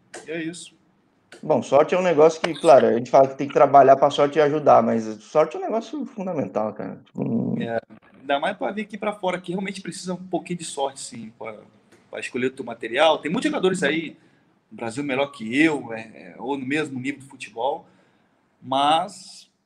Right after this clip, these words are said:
Speaker 1: acabou que eu acabei essa, vindo essa proposta e vim pra cá, assim, por, por ter olhado no vídeo e tal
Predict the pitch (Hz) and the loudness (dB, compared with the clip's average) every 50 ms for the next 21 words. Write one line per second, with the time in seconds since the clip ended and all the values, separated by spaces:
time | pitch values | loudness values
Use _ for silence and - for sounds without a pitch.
0 | _ _ _ - 151 - - - - 180 - - 196 190 185 - _ _ _ - | _ _ _ -16 -16 -14 -14 -14 -14 -14 -12 -12 -12 -12 -12 -18 _ _ _ -16
1 | - 170 175 196 170 170 180 190 202 196 - 214 - - - - - 170 175 185 | -14 -14 -12 -12 -12 -12 -12 -12 -14 -14 -14 -14 -12 -12 -14 -14 -14 -12 -12 -12
2 | - 180 180 175 - _ - 165 180 185 - 190 180 185 185 - 202 190 190 185 | -12 -12 -14 -14 -14 _ -10 -10 -10 -10 -14 -14 -14 -14 -10 -10 -12 -8 -4 -4
3 | 185 185 185 180 180 175 151 - - - 147 135 127 127 131 131 127 127 - 127 | -4 -4 -6 -8 -10 -10 -10 -12 -10 -10 -10 -10 -10 -12 -16 -20 -20 -12 -10 -10
4 | 131 127 123 123 127 123 120 123 113 107 117 135 170 180 180 - - 110 - - | -8 -6 -6 -6 -6 -6 -8 -16 -20 -20 -20 -16 -14 -12 -14 -14 -16 -20 -14 -10
5 | 123 147 165 170 170 170 | -6 -6 -4 -6 -6 -10